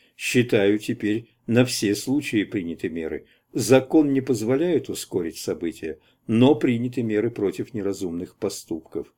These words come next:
Мой щит хранит. Девятьсот восемьдесят четыре, пятое марта. Если здесь было хорошо, то дальше еще лучше. Только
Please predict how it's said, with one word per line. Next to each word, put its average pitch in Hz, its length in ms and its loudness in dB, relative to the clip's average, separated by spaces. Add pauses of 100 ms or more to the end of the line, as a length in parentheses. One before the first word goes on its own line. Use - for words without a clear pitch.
(260)
Мой 110 320 6
щит 104 380 -6
хранит. 90 540 -8 (800)
Девятьсот 127 640 2
восемьдесят 123 600 -2
четыре, 90 440 -6
пятое 87 460 -4
марта. 85 420 -8 (840)
Если 151 480 4
здесь 151 320 6
было 135 300 4
хорошо, 156 500 4
то 143 160 4
дальше 107 420 0
еще 110 420 -4
лучше. 80 360 -8
Только 110 580 0